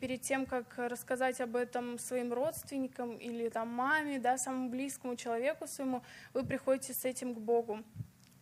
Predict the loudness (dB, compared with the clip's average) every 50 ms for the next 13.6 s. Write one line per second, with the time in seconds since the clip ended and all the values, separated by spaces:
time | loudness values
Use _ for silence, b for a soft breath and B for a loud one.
0 | -10 -6 -4 -2 0 0 0 -2 -2 -4 -4 -6 -6 -4 -2 -2 -2 0 0 0
1 | 0 0 0 -2 0 2 2 2 4 4 2 2 2 0 0 0 0 0 -2 -4
2 | -4 -6 -10 B B B B B B B -6 -2 0 2 2 2 0 0 0 0
3 | 0 4 4 4 4 4 4 2 2 0 -2 2 4 4 4 4 2 -2 -2 0
4 | 2 2 2 2 0 0 2 2 2 2 2 2 0 0 -4 -4 -4 -4 -6 -6
5 | -4 0 2 2 2 2 0 -4 -8 -4 -4 -4 -4 -2 2 4 4 4 4 2
6 | -4 B B B B B B B B 0 2 4 4 6 4 4 2 0 -2 -6
7 | -12 -20 -6 0 2 2 2 2 -2 -4 -4 -4 -4 -2 -2 -2 -2 -2 -2 -2
8 | -2 -2 -2 -2 -2 -2 2 6 8 8 8 8 6 2 0 -2 0 B B B
9 | B B B -4 -2 0 0 2 2 2 2 4 4 2 2 2 2 0 0 0
10 | 2 4 4 4 2 0 0 2 2 4 4 4 2 0 0 2 2 2 2 2
11 | 0 0 2 2 2 0 0 0 4 8 10 10 10 10 8 6 2 0 0 0
12 | 0 2 0 0 -2 -2 -4 -4 -4 -4 -4 -2 0 2 2 2 2 2 0 -2
13 | -6 -4 -2 -2 0 0 0 -2 -4 -6 -8